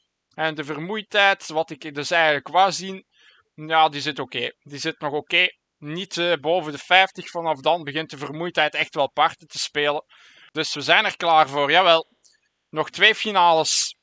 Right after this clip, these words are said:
Nog twee finales. Pogacar, Mas en Yates, dat zijn de mannen in etappe twintig. Twee sterren bij Carapaz, Carty en Thomas. Eén ster Evenepoel, Mollema, Sivakov, Masnada. Ja, het is een halve bergrit, hè.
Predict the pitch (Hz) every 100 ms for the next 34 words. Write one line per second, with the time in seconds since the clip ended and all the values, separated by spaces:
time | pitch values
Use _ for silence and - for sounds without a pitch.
0 | _ 156 160 - - 202 214 - 196 190
1 | 170 156 147 - - - 175 175 - 226
2 | 220 175 196 196 - - 165 185 202 208
3 | - 180 202 - 208 185 190 190 - 175
4 | 175 160 170 156 156 196 220 202 208 -
5 | - - - - _ _ 170 185 - 175
6 | 170 151 151 - 151 143 - 170 - -
7 | 170 - 143 131 196 180 175 - - -
8 | - 147 - 151 143 160 165 151 165 165
9 | 196 185 180 185 - 202 180 180 170 151
10 | 147 143 135 131 127 - 156 151 170 143
11 | 135 135 - 135 127